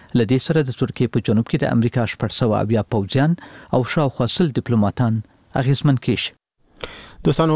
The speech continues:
Speaker 2: زموږ غږ له ازادۍ راډیو نه وا-، اورئ. وام اوریدل چې په ترکیه کې د وړمې ورځې په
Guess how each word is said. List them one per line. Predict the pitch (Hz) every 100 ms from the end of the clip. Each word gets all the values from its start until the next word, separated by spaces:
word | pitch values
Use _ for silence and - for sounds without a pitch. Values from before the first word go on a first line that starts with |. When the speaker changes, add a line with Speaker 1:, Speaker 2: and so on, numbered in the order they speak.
| 160 143
Speaker 2:
زموږ | 135 131
غږ | 139 131
له | 139 139 131
ازادۍ | 113 120 127 117 107
راډیو | 104 107 113
نه | 110
وا-، | 120 120 127
اورئ. | 123 135 139
وام | 120 110
اوریدل | 107 101 107 98
چې | - 113 110 107 113
په | 104 101 95 110
ترکیه | 98 - 110
کې | - 110 107 101
د | 101 98
وړمې | 101 120 104 98
ورځې | 92 101 95
په | 101 92